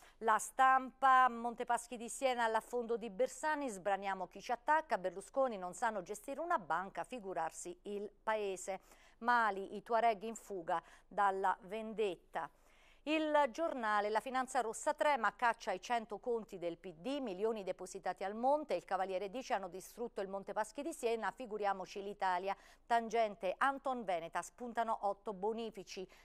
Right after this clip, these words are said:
caos derivati, c'è la prova che Banca Italia sapeva tutto dal duemiladieci.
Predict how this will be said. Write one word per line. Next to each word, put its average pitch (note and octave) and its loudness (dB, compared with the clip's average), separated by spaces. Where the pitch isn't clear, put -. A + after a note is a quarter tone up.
caos A3 2
derivati, G3+ 0
c'è C4+ 0
la A#3+ 4
prova E3+ -2
che F3+ -10
Banca B3+ 2
Italia E3 -2
sapeva A3 -2
tutto E3+ -10
dal E3 -2
duemiladieci. A#3+ -2